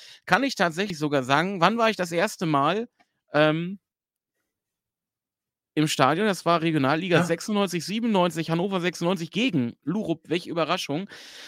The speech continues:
Speaker 1: Äh, hundertjähriges Vereinsbestehen. Ich weiß, man hatte das große Ziel, äh, den Wiederaufstieg in die erste Liga zu schaffen, hat es dann, hat sich da irgendwie dann so ein bisschen in der Richtung vertan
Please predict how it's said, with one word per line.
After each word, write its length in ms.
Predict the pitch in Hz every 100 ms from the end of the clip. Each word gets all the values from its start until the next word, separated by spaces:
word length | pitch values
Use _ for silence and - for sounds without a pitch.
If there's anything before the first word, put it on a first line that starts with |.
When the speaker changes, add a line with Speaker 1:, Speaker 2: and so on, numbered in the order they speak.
| - -
Speaker 1:
Äh, 260 | 180 180
hundertjähriges 720 | 165 202 269 233 214 220 196 -
Vereinsbestehen. 600 | 160 214 240 220 208 190
Ich 100 | 160
weiß, 200 | 185 208
man 140 | 185
hatte 180 | 180 185
das 180 | 170 147
große 460 | 151 226 262 226
Ziel, 640 | - - 240 269 156 107 107 _ -
äh, 260 | 156 165
den 300 | 156 165 160
Wiederaufstieg 720 | 156 226 233 170 190 - 175 160
in 100 | 165
die 60 |
erste 340 | 147 202 214 175
Liga 340 | 202 220 185
zu 140 | 170
schaffen, 320 | 165 196 214 185
hat 100 | 175
es 120 | 165
dann, 260 | 180 180 -
hat 160 | 185
sich 120 | 196
da 160 | 170 165
irgendwie 280 | - 240 226
dann 140 | 180
so 60 | 175
ein 80 | 180
bisschen 220 | 208 190
in 80 | 165
der 100 | 165
Richtung 320 | 233 - 165
vertan 600 | 151 127 117 113 156